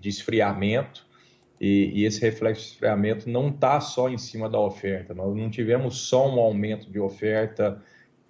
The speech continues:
em cima da sazonalidade da, da, da safra, que é maio. A gente também teve um esfriamento nessa demanda do mercado externo.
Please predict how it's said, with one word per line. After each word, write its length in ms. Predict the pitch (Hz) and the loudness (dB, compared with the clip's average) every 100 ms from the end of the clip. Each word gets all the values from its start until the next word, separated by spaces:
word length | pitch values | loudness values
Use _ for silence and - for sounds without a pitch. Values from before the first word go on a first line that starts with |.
| - | -2
em 280 | 98 101 98 | 2 2 2
cima 200 | 104 110 | 0 2
da 140 | 110 | 2
sazonalidade 760 | 104 107 104 104 101 101 104 101 | 2 0 0 0 0 0 0 2
da, 260 | 104 101 | 0 0
da, 180 | 95 104 | 2 0
da 160 | 98 104 | 0 -2
safra, 560 | - 101 104 110 98 | 0 2 2 2 -2
que 160 | 95 101 | -6 -4
é 60 | |
maio. 420 | 101 98 98 92 92 | 0 0 -2 -6 -10
A 40 | |
gente 180 | 92 98 | -8 -2
também 380 | 104 107 110 135 | 0 0 -2 -2
teve 180 | 131 117 | -2 -2
um 60 | |
esfriamento 720 | 110 - 110 104 92 95 104 - | -6 -2 0 0 0 -2 -4 -4
nessa 240 | 113 - | -6 -4
demanda 400 | 127 131 104 101 | 0 0 2 2
do 100 | 101 | 0
mercado 380 | 113 120 120 123 | 0 0 2 0
externo. 480 | 143 - 104 98 | -2 -4 -2 0